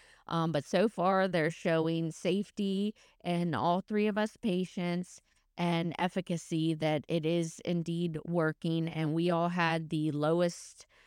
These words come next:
dosing, um, placed in our retinas. So that's good. As you get into the higher dosings, there are more risks involved, obviously, and you can have, um,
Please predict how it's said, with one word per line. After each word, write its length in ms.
dosing, 800
um, 560
placed 300
in 100
our 140
retinas. 480
So 480
that's 320
good. 400
As 260
you 60
get 180
into 440
the 120
higher 460
dosings, 800
there 180
are 60
more 260
risks 420
involved, 480
obviously, 800
and 180
you 120
can 160
have, 340
um, 480